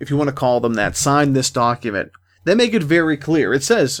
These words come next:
in the, in that sentence, "All men are created equal, endowed by their creator with certain unalienable rights." Uh, when you consider that a significant portion of the men who signed that document actually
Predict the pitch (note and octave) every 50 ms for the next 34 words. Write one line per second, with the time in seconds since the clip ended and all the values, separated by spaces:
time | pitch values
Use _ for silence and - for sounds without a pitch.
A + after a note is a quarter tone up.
0 | - _ D#3 E3+ F#3+ F#3+ D#3+ D#3 - E3 F3 F#3 F3+ E3+ E3 D#3+ - - F#3 F#3+
1 | - D2+ C#2 - - - - - - D3+ D#3 E3+ F3+ F3 E3 D3+ D3 C#3 B2+ B2
2 | A#2+ B2 C3 C#3 C#3 C3+ C3+ C3+ C3+ - B2 A2+ A#2 B2 B2+ C#3 - A3+ A#3 A3
3 | - C3+ A2 - - _ _ _ _ _ _ _ _ _ _ _ _ _ - C#3
4 | C#3 C3+ C3+ C3 C3+ D3 D#3 D#3 E3 D#3 C#3+ D3 D3 D3 C#3+ D3 C#3+ C#3+ C#3+ C3+
5 | B2+ B2+ C3 C3+ C#3 C3 B2+ B2 - - D3+ C#3+ C3+ C#3 C3+ - C3+ C3+ C3 -
6 | B2+ C3+ C3 C3 C3 A#2+ A#2 A#2 A2 A2+ A#2 A#2 E2+ D#2+ A2+ - - - - -
7 | _ - - - - - - - - C#3 C3+ - - E3 E3+ G3 B3 D4+ D4+ -
8 | E4 - - - A#3+ A3 A3+ F#3+ E3 E3 E3 D#3+ D3+ - - _ _ - D#3+ D#3
9 | C#3+ - - E3 D3+ C#3+ C#3 D#3 E3 E3+ E3 E3+ E3+ E3+ E3+ D#3 C3+ - C#3 C3
10 | C3+ C3+ C3 - - A#2 - - _ _ _ _ _ _ _ _ _ _ - C3
11 | C3+ C3+ C#3 C3+ C3+ C#3 C3+ C3 C#3 C3 C3+ - C3+ B2+ B2+ C3 C3 B2+ A#2+ -
12 | C3 B2 B2 B2+ - C#3 C3 B2+ - - C3+ D3+ D#3+ - - - D#3 D3 D3 D3
13 | D3+ D3